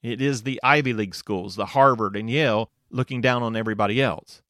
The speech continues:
Or, or just the university college kids looking down on, on people who haven't gone to university. Like, you can't be intelligent and knowledgeable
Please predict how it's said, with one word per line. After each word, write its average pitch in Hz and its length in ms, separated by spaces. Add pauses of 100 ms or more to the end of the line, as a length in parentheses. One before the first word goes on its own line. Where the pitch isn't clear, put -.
(340)
Or, 170 160
or 180 160
just 165 220
the 147 100
university 139 540
college 151 420
kids 107 260
looking 117 280
down 110 260
on, 110 160
on 107 160
people 113 400
who 110 140
haven't 110 260
gone 113 200
to 107 40
university. 104 640 (360)
Like, 113 200
you 117 80
can't - 280
be 101 300 (300)
intelligent 113 960 (520)
and 107 560
knowledgeable 101 920